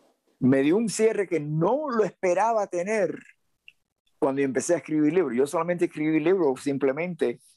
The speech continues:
para compartir con las personas que están interesadas cómo fue.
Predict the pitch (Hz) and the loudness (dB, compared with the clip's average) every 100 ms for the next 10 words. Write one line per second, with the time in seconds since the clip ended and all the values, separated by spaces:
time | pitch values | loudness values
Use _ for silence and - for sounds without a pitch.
0 | _ _ _ 117 117 110 - _ _ _ | _ _ _ 0 2 0 -2 _ _ _
1 | _ _ _ _ _ _ _ _ _ 135 | _ _ _ _ _ _ _ _ _ -4
2 | 123 120 117 185 196 156 - _ _ _ | 0 -2 0 -2 -2 -6 -18 _ _ _
3 | _ 139 127 - 117 143 147 - 127 143 | _ -2 -2 -2 -2 0 -2 -2 -4 -2
4 | 135 123 123 - 156 143 127 - 135 139 | -2 -2 -4 -2 -2 0 -4 -4 -4 -4
5 | 139 135 131 131 - | -2 0 2 0 -4